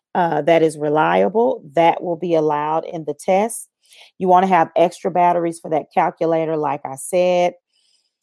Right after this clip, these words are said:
Your kiddos should bring drinks or s-, drinks and snacks for their break. Now, some kids bring,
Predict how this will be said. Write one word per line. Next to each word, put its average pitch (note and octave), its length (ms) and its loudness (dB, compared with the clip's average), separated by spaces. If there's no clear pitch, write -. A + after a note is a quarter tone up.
Your D4 280 -2
kiddos G4+ 380 -2
should A3+ 220 -8
bring C4 240 -6
drinks A3 380 -10
or G3+ 60 -8
s-, - 200 -14
drinks G#3+ 380 -10
and E3+ 100 -10
snacks E3+ 460 -6
for D#3+ 120 -10
their D3 160 -4
break. C3+ 360 -8
Now, G#3 320 4
some - 480 -2
kids C#4+ 400 0
bring, G3 640 -2